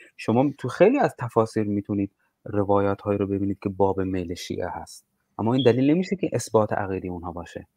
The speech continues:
نه، انسان باید ببینه واقعاً این، اه، نگاه بکنه و تحقیق بکنه، ببینه آیا واقعاً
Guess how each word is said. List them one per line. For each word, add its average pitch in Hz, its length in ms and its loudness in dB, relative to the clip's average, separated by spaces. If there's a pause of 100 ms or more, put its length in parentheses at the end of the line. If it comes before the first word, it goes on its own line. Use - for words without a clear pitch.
(220)
نه، 139 80 2
انسان 147 380 0
باید 147 200 2
ببینه 165 260 2
واقعاً 120 480 0 (320)
این، 104 380 -8 (160)
اه، 92 140 -2 (180)
نگاه 117 360 6
بکنه 127 440 0 (320)
و 90 260 -6 (520)
تحقیق 120 360 -4
بکنه، 120 440 -2 (280)
ببینه 110 180 0
آیا 120 200 2
واقعاً 101 460 0